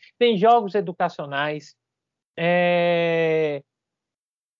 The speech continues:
Mas aí eu fiz uma brincadeira, girar um dado continua sendo sorte e continua irritando quando não cai o número que queremos. Então,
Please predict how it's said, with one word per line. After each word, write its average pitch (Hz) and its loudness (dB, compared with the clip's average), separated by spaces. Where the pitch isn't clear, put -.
Mas 214 6
aí 208 2
eu 233 4
fiz 226 -12
uma 214 -8
brincadeira, 185 -4
girar 202 -2
um 240 -6
dado 175 -2
continua 202 -10
sendo 196 -10
sorte 160 -2
e 160 -14
continua 175 -8
irritando 175 -4
quando 170 -8
não 180 -4
cai 165 0
o 175 -4
número 165 -8
que - -20
queremos. 175 -2
Então, 175 -10